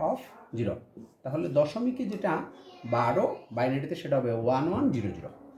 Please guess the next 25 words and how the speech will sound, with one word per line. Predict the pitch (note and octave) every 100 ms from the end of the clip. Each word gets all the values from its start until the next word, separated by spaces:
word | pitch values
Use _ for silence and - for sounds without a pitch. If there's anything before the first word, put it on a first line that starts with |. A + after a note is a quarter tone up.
| - - - C#3
আশা | D3+
করি | D#3 D3+
তোমরা | D3+ F3+ C4+ - - - - - - - - - - - - - F3+
এই | G3+ F3+
যে | G3 F#3+ F3+ F3+ D#3 G2+ - - - -
পঞ্চাশ | F3+ F3+ F#3+ F#3+
পৃষ্ঠার | - F#3+ - F3+ E3+
যে | F3
সমস্যাগুলো | F3 E3 E3 - F3 E3 E3+ D#3+
আছে, | D3 A#3+ C#4+ - - - -
এই | D3 D3
সমস্যাগুলো | C#3+ C#3 D#3+ D#3 D#3 C3+
বুঝতে | C3 D#3+
পেরেছো। | D#3 D#3+ D#3+
এখানে | D3+ D3+ D3
পাঁচটি | D#3+ E3 - F3 D#3+
সমস্যা | C#3+ - D3+
আমরা | D3 C#3+ C#3
বাল্বের | C#3 D3 D#3+ -
সাহায্যে | D3 C#3+ D3+ D#3
সমাধান | C3+ C#3 D3
করলাম। | D3+ E3+ C4 - - - - - - B4 A#4+ A#4+ - - - - - -
প্রথমটি | C3+ D3 D3+ D3
হচ্ছে | D3 - B3+ C#4+ - - - - - - - B2+
যে, | C3+